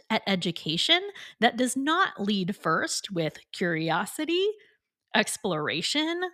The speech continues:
or connection is missing the point. And this applies to everyone, friends. I mean, look at people in healthcare. Best health practices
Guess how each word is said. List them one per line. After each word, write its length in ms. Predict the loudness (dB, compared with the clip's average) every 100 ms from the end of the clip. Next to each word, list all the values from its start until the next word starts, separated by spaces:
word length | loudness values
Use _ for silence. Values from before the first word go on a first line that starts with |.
| _ _ _
or 160 | 0 0
connection 880 | 0 0 0 -2 -2 0 0 0 -6 _ _ _ -20 _ _
is 220 | 0 2
missing 600 | 4 2 2 2 2 2 -2 -2
the 140 | -4
point. 640 | -4 -10 -8 -8 -8 -12 -12 -18 _ _ _ _ _ _ _ _ _ _ _
And 320 | 4 4 2 2
this 240 | 0 2 0
applies 680 | -2 2 4 6 6 4 0
to 160 | 0 2
everyone, 840 | 2 2 2 4 4 4 0 -6 -6
friends. 560 | -2 0 0 -2 -8 -14 -20 -20 -20 _
I 80 | 2
mean, 220 | 2 2 -2
look 180 | -2 -2
at 120 | -2
people 300 | -2 0 2
in 160 | 2 0
healthcare. 800 | 0 -2 -2 0 2 4 2 -4 -14 _ _ _ _ _ _
Best 300 | 4 4 -6
health 360 | 0 0 0 4
practices 720 | 4 4 -2 0 -2 -2